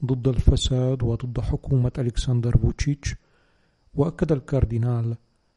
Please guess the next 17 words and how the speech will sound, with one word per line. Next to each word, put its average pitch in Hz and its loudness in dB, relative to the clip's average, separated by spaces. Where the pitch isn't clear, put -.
أن 131 4
أي 147 0
شكل 135 0
من 123 0
أشكال 127 -4
العنف 117 0
هو 131 4
غير 127 0
مقبول 127 0
ولا 123 4
يؤدي 127 -2
سوى 135 -2
إلى 123 -2
المزيد 123 0
من 123 2
المعاناة 117 -2
والانقسام. 113 0